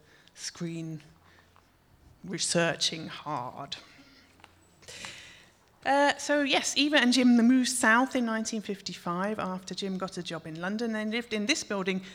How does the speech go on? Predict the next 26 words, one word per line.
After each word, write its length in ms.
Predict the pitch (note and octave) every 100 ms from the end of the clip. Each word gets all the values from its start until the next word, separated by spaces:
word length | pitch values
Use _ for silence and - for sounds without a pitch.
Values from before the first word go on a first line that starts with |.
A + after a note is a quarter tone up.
| -
that 100 | F#3
you 60 |
can 100 | F#3+
see 120 | F#3+ G3+
on 160 | F3+
Google 260 | F3 F#3 F3
Maps, 400 | F#3 - - - - _ _ _ _
uh, 420 | F#3 F3+ E3+ E3+ - - - F3
g-, 80 | F3
what 300 | E3 F#3+ G3+
do 80 |
you 60 | F#3+
call 100 | F3+
that, 140 | E3
street 360 | - - A3 -
view, 380 | G3+ G3 G#3+ G3 - - -
um, 380 | G3 G3+ G3+ G3+ -
in, 540 | F#3+ F#3+ G3 F#3+ F#3+
it's 220 | F#3 E3+
called 260 | - F#3 F3
Wood 280 | E3 G3+ G3
Hill 220 | - F#3+
House 640 | F3 F3 E3 F3+ F#3+ - -
in 160 | F#3 F3
Gerrards 420 | F#3 F3 E3+ E3
Cross, 420 | - F#3+ F#3 -